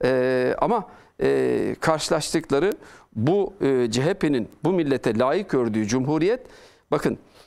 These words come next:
siyaset bilimi tabiriyle cumhuriyet değildir. Bunun adı cumhuriyet değildir.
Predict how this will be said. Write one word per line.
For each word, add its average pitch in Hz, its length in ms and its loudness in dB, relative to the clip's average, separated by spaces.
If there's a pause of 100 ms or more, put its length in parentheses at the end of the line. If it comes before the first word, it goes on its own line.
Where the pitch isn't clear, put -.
(100)
siyaset - 720 -2
bilimi 131 520 0
tabiriyle 180 800 0 (340)
cumhuriyet 170 500 0
değildir. 143 460 0 (1300)
Bunun 220 180 2
adı 175 200 0
cumhuriyet 190 520 0
değildir. 143 460 -2